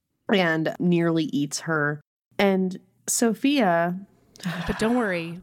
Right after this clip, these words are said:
Speaker 2: Ben inadvertently saves the day again. Ben.
Speaker 1: Sophia, while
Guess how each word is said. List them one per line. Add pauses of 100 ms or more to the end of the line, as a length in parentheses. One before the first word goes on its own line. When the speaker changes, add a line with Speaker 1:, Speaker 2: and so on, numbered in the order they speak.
Speaker 2:
Ben
inadvertently
saves
the
day
again. (640)
Ben.
Speaker 1:
Sophia, (520)
while